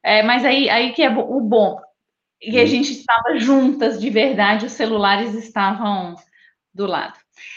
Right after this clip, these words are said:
Speaker 1: Uh, some people think that,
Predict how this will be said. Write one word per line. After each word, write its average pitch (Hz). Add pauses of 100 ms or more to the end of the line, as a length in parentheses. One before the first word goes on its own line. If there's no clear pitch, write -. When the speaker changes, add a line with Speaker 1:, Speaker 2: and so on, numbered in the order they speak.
(420)
Speaker 1:
Uh, 180
some 262
people 233
think 208 (1400)
that, 170